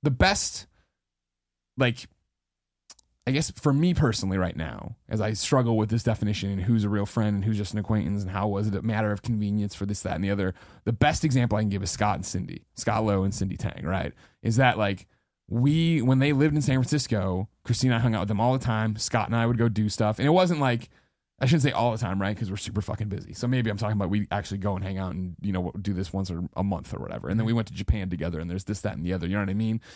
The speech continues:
And when they moved to L A, it was, like, a month later afterwards where it's like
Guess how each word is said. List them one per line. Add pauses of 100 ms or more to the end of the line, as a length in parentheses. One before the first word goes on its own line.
(200)
And
when (220)
they
moved
to
L
A, (840)
it
was,
like, (760)
a
month
later
afterwards
where
it's
like